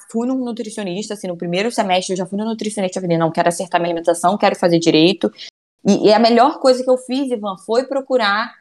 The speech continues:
ajuda. Porque se eu tivesse feito sozinha, igual a minha vida inteira eu tentei fazer, porque antes de eu começar a nutrição eu já tentava, né? Fazer dieta maluca,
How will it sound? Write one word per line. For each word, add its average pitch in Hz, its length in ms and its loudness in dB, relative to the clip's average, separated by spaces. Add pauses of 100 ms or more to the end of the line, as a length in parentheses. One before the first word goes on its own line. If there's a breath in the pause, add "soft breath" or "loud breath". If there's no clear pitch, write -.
ajuda. 151 640 -4
Porque 185 200 -4
se 202 160 0
eu 254 60 6
tivesse 233 320 0
feito 208 220 -4
sozinha, 175 580 -2 (240 soft breath)
igual 185 220 2
a 190 40 2
minha 190 160 -2
vida 220 200 2
inteira 214 240 2
eu 190 60 -2
tentei 175 280 -4
fazer, 170 280 -2
porque - 280 -4
antes 226 320 2
de 208 60 0
eu 202 40 0
começar 185 280 -2
a - 20 4
nutrição 175 400 -4
eu 175 40 -6
já 175 100 4
tentava, 170 360 0
né? 160 120 0
Fazer 165 200 -10
dieta 156 240 -2
maluca, 175 560 0